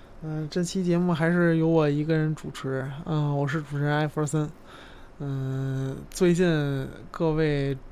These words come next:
其他的主播都有一些忙碌，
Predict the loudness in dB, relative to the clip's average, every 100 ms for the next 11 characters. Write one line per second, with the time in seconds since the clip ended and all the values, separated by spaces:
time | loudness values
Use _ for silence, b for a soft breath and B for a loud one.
0 | -16 -16 -14 -14 -14 -16 -18 -20 -20 -12
1 | -8 -2 0 4 4 4 0 -4 -4 -2
2 | 0 0 0 -2 -4 -6 -4 -2 0 -2
3 | -4 -4 -4 -4